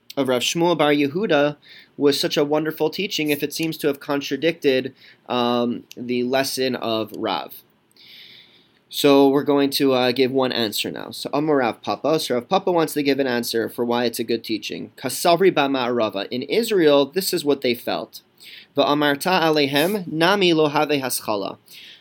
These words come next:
The words of, "And you shall tell them," right? So it's, "Speak to the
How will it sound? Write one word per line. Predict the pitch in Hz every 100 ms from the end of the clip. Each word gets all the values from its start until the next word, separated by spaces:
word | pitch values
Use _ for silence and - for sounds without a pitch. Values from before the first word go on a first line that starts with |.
| _ _ _ _ _
The | 135
words | 131 180 214 202 165 -
of, | - 147 139 127 120 - -
"And | 143
you | 147
shall | - 139 123 - - -
tell | 175 170
them," | 139 156 147 117 180 - _ _ _
right? | 123 127 131
So | 127 117
it's, | 110
"Speak | - - 180
to | 180
the | 151